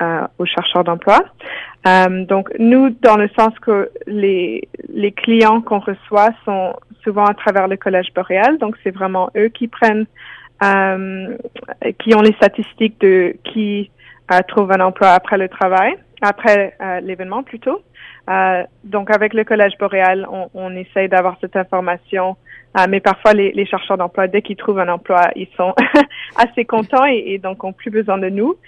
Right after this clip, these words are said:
Et parfois, c'est difficile de, de faire le suivi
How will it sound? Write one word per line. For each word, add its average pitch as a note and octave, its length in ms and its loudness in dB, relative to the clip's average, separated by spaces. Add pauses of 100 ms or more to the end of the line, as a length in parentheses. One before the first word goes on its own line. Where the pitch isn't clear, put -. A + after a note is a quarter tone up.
(260)
Et G#3+ 100 0
parfois, G#3+ 360 2
c'est G#3+ 80 -6
difficile G3 500 -8
de, F#3 440 0 (100)
de F#3 500 -2
faire F#3+ 160 4
le F#3+ 220 -2
suivi F#3 600 -4